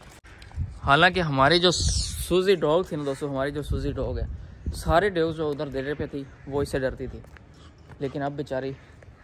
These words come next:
कुछ नहीं कर सकते हैं। नहीं, अब ना लेके जाओ, बस करो, बस करो, बस करो भाईजान, बस कर, क्योंकि हमें चैनल पे पहले strike लगी हुई है।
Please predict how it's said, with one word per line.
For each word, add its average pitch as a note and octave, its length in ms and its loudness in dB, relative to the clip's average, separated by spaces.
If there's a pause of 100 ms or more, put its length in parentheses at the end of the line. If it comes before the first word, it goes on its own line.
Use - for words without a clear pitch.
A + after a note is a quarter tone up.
(220)
कुछ - 180 0
नहीं C3+ 100 2
कर A#2 120 -2
सकते - 300 -2
हैं। - 100 -10 (200)
नहीं, D#3+ 140 6
अब D3+ 140 8
ना D#3 80 4
लेके B2 200 0
जाओ, A#2 140 -2
बस D#3 200 6
करो, C3 180 0
बस C3 180 2
करो, A#2 180 -8
बस B2 200 -6
करो A2+ 160 -8
भाईजान, B2+ 320 -4
बस B2+ 200 2
कर, - 160 -8 (2250)
क्योंकि C#3 200 2
हमें C3+ 180 4
चैनल C3+ 240 4
पे C#3+ 100 0
पहले C#3+ 220 4
strike C#3+ 280 6
लगी C#3 160 2
हुई D3+ 140 4
है। C3 140 2